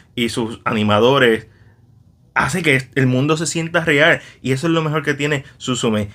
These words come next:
que en esta aventura épica, fantástica, te transporta a diferentes lugares y con diferentes personajes de la cultura japonesa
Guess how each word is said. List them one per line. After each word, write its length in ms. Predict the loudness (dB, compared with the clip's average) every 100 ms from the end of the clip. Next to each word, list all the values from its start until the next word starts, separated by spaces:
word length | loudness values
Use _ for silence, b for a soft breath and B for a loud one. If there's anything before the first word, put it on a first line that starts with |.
| B
que 360 | 0 2 0 -4 -6
en 160 | -2 -2
esta 220 | 2 2
aventura 800 | 2 -2 -4 -2 2 2 2 0
épica, 760 | -4 -6 -4 -4 0 2 2 -2 B B
fantástica, 1040 | -2 -2 0 0 0 -4 -4 2 2 2 -4 _ _ _ -8
te 140 | -8
transporta 920 | -4 -6 -6 -2 0 0 2 2 0 -4
a 100 | -4
diferentes 480 | -2 0 -2 -2 -4
lugares 480 | -2 0 -2 -2
y 280 | -4 -6 -4
con 180 | -4 -4
diferentes 360 | -2 -2 -4 -2
personajes 600 | -2 -2 0 0 -2 -6 B B B
de 160 | 0
la 160 | 2 2
cultura 460 | -2 -6 0 0 0
japonesa 800 | -2 -2 -2 -2 0 0 0